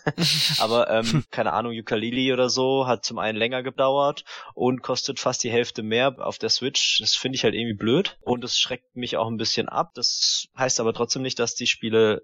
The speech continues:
Speaker 1: schlecht sind und mich nicht interessieren, sondern wenn ich halt mal so durch den E-Shop guck, gibt's da echt so viel Zeug. Manches denke ich, "Hey, das sieht echt cool aus. Oh, das klingt doch interessant." Also ich finde, da gibt's genug Auswahl. Ja, ist eigentlich für jeden was dabei, glaub ich.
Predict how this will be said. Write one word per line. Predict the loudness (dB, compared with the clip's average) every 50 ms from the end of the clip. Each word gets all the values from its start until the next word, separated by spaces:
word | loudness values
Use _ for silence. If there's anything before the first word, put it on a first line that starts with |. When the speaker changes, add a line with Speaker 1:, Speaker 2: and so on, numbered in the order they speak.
| _ -8
Speaker 1:
schlecht | -6 -2 -2 -2 0 0
sind | 0 0 0
und | -2
mich | -6 -8
nicht | -10 -12 -12
interessieren, | -14 -12 -4 0 0 2 4 4 2 2 0 _ -20 -20 -20 -20 -20 -20 _ _ _
sondern | 0 2 2 2 2 0 -2 -6 -10 -12 _ _ _ _ _ -4
wenn | -2 -2
ich | 0 0
halt | -2 -2
mal | -2 -2 -4
so | -4 -4
durch | -6 -6 -6
den | -6 -6
E-Shop | -2 0 0 0 0 -2
guck, | -2 -4 -4 -4 _ _
gibt's | -18 -10 -4 -2
da | 0 0
echt | -2 -4 -6 -4
so | -2 -2 -2 -2 -6
viel | -8 -8 -8 -6 -4
Zeug. | -2 -2 0 0 0 0 -2 -4 -8 _ _ -20 -20 -20 -20 -20 -20 -14 -8
Manches | -4 -2 -2 -2 -2 -6 -6
denke | -6 -6 -8 -6
ich, | -2
"Hey, | -2 -2 -2
das | 0 0 -2
sieht | -2 -2 -6
echt | -10 -10 -10 -10
cool | -6 -2 0 0
aus. | 0 0 -2
Oh, | -6 -8
das | -6 -6 -4 -4
klingt | -4 -8 -4 -4
doch | -4 -4 -4
interessant." | -12 -16 -12 -2 0 2 2 2 0 -2 -6 -14 _
Also | -4 0 2 2
ich | 0 0
finde, | -4 -4 -6 -8
da | -10
gibt's | -10 -10 -6 -4 -2
genug | 0 0 2 2 0 0 -2 -6 -4
Auswahl. | -4 -2 -2 0 -2 -2 -2 -2 0 2 2 2 2 0 -2 -12 -20 -20 -20 _ _ _
Ja, | -4 -2 0 0 2
ist | 2 2 2
eigentlich | 2 0 0 0
für | 0 0
jeden | 2 2 2 2 2
was | -2 -2 -2
dabei, | -4 -2 -2 -2 -2 -2
glaub | -2 -2 -2 -2 -2 -4
ich. | -6 -8 -10 _